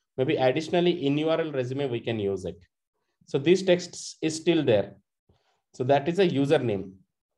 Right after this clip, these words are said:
This is again a username. This is again a username. And when we want individual profiles, then this has to be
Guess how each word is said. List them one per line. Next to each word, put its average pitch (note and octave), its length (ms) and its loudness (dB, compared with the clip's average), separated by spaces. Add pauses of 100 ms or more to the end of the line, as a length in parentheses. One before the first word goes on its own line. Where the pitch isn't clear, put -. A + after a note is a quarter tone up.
(420)
This C#3+ 180 -2
is F3 120 4
again E3 280 4
a E3+ 80 4
username. B2+ 600 0 (680)
This C#3 160 -2
is F3 160 0
again D3+ 300 0
a E3 60 0
username. B2+ 640 -2 (480)
And C3+ 140 0
when D3 180 0
we F3 120 6
want E3 420 0 (180)
individual E3 460 0
profiles, C3 720 -2 (800)
then C3+ 500 0
this D3 200 -2
has C#3+ 200 0
to D3 80 -6
be F#3 240 -4